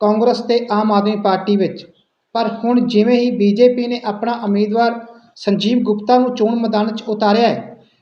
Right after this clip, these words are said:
ਜੋ ਕਿ ਅੱਜ ਆਪਣੇ ਨੋਮੀਨੇਸ਼ਨ ਫਾਈਲਾਂ ਭਰਨਗੇ। ਅੱਜ ਦੋ ਜੂਨ ਨੂੰ ਨੋਮੀਨੇਸ਼ਨ ਫਾਈਲ ਭਰਨ ਦਾ ਆਖਰੀ ਦਿਨ ਹੈ ਔਰ ਦੋ ਜੂਨ ਤੱਕ ਸਾਰੇ ਹੀ ਉਮੀਦਵਾਰ ਆਪਣੀਆਂ ਨੋਮੀਨੇਸ਼ਨ ਫਾਈਲਾਂ ਭਰਨ ਤੋਂ ਬਾਅਦ ਜੋ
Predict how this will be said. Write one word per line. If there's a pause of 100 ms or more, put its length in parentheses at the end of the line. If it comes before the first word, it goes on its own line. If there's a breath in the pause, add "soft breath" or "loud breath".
(180 soft breath)
ਜੋ
ਕਿ (120)
ਅੱਜ
ਆਪਣੇ
ਨੋਮੀਨੇਸ਼ਨ
ਫਾਈਲਾਂ (240)
ਭਰਨਗੇ। (600 loud breath)
ਅੱਜ
ਦੋ (120)
ਜੂਨ
ਨੂੰ (200)
ਨੋਮੀਨੇਸ਼ਨ
ਫਾਈਲ
ਭਰਨ
ਦਾ (140)
ਆਖਰੀ
ਦਿਨ
ਹੈ (380 loud breath)
ਔਰ (140)
ਦੋ
ਜੂਨ
ਤੱਕ (180)
ਸਾਰੇ (240)
ਹੀ
ਉਮੀਦਵਾਰ
ਆਪਣੀਆਂ
ਨੋਮੀਨੇਸ਼ਨ
ਫਾਈਲਾਂ
ਭਰਨ
ਤੋਂ
ਬਾਅਦ (580 loud breath)
ਜੋ